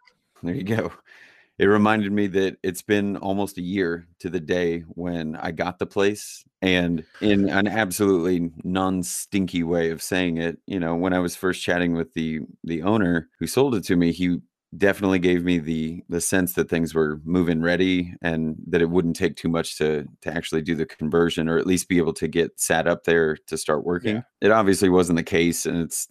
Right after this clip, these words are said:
Speaker 2: it's been kind of a bother that it's taken this long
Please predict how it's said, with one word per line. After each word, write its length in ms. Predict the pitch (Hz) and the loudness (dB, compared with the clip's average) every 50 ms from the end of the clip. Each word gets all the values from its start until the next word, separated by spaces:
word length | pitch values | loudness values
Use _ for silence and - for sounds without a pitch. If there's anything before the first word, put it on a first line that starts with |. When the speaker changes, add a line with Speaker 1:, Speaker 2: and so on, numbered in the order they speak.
| _ _ _ _ _ | _ _ _ _ _
Speaker 2:
it's 120 | - _ - | -20 _ -6
been 220 | - 107 92 87 | -2 -2 -2 0
kind 160 | - 98 87 | 0 0 0
of 60 | 82 | 0
a 60 | 85 80 | -2 -2
bother 400 | 73 92 85 87 85 90 90 85 | 2 2 2 2 2 0 0 -2
that 180 | 78 76 87 80 | 0 -2 -4 -4
it's 180 | 82 78 - | -4 -6 -6
taken 300 | - - 87 78 - 80 | 0 0 0 2 2 -2
this 220 | 82 82 - - - | -2 -4 -4 -4 -2
long 400 | 85 82 82 82 80 80 80 | 0 0 2 0 0 -2 -4